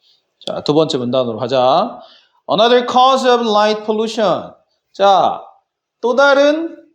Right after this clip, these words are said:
원인이라는 거죠. 무엇에? 이 빛 공해의 또 다른 원인은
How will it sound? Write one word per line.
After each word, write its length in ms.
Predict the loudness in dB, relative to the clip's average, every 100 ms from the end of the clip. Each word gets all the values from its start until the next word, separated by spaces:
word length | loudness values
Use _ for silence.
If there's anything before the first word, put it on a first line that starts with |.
| _
원인이라는 760 | -6 -4 -2 -4 -2 0 0 0
거죠. 460 | 0 2 2 0 -2
무엇에? 680 | -2 0 2 0 0 -2
이 160 | -6 -8
빛 280 | -10 -14 -8
공해의 840 | -4 0 2 2 0 -4 -10 -10
또 120 | -2 2
다른 280 | 2 2
원인은 720 | 2 0 0 0 0 -2 -6